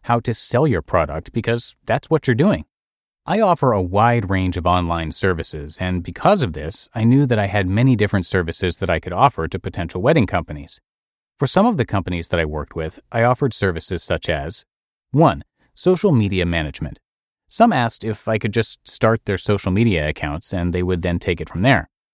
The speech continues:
Two, question and answer session. There were three companies who just wanted to sit me down and shoot questions at me.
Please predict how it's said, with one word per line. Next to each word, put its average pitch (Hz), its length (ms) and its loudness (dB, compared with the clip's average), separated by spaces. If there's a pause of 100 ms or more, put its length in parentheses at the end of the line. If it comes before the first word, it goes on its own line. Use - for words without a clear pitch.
(420)
Two, 110 300 2 (180)
question 170 420 2
and 117 140 4
answer 98 300 0
session. 78 400 -4 (580)
There 135 100 4
were 131 120 4
three 185 320 2
companies 92 480 2
who 98 100 0
just 120 240 -2
wanted 113 240 2
to 87 80 -8
sit 117 220 -2
me 101 100 0
down 95 260 2
and 76 140 -6
shoot - 220 -8
questions 101 420 0
at 76 160 0
me. 67 220 -8